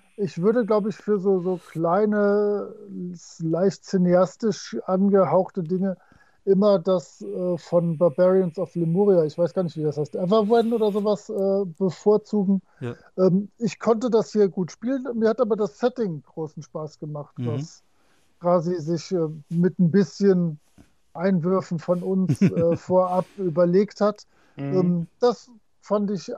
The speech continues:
Speaker 1: sehr angenehm. Also so ein
Speaker 2: Mhm.
Speaker 1: achtziger Jahre nicht ganz cyberpunkiges Cyberpunk war nett zu spielen. Das war schön.
Speaker 2: Ja, es war aber was
Speaker 3: Ja, es
Speaker 2: anderes
Speaker 3: war halt
Speaker 2: auf jeden Fall.
Speaker 3: Urban Fantasy, äh, auf eine andere Art und Weise. Nicht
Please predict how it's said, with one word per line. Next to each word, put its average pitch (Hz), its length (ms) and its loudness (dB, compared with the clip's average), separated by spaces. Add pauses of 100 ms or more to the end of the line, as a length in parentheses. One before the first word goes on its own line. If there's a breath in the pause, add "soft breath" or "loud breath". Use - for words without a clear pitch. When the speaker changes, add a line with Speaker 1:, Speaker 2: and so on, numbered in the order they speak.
(120)
Speaker 1:
sehr 190 320 0
angenehm. 180 540 0
Also 151 200 -8
so 165 140 0
ein 101 60 0
Speaker 2:
Mhm. 107 80 0
Speaker 1:
achtziger 202 460 0
Jahre 190 600 2 (960)
nicht 185 460 -2
ganz 214 380 0
cyberpunkiges 196 840 -2
Cyberpunk 208 600 -4
war 190 340 2
nett 185 440 0
zu 202 140 -4
spielen. 139 460 -8
Das 151 200 -8
war 165 200 2
schön. 127 280 -8 (120)
Speaker 2:
Ja, 127 100 -4
es 127 100 -6
war 139 100 -4
aber 127 100 -4
was 117 80 -8
Speaker 3:
Ja, - 60 -6
es 151 40 0 (120)
Speaker 2:
anderes 110 40 -2
Speaker 3:
war 175 140 4
halt 180 140 0
Speaker 2:
auf 175 40 -4
jeden 175 80 0
Fall. 190 80 4
Speaker 3:
Urban 185 140 -4
Fantasy, 185 640 -4
äh, 170 380 -2
auf 151 260 -8
eine 160 80 -6
andere 165 180 -2
Art 156 140 -2
und 139 120 -6
Weise. 151 360 0
Nicht 135 160 -4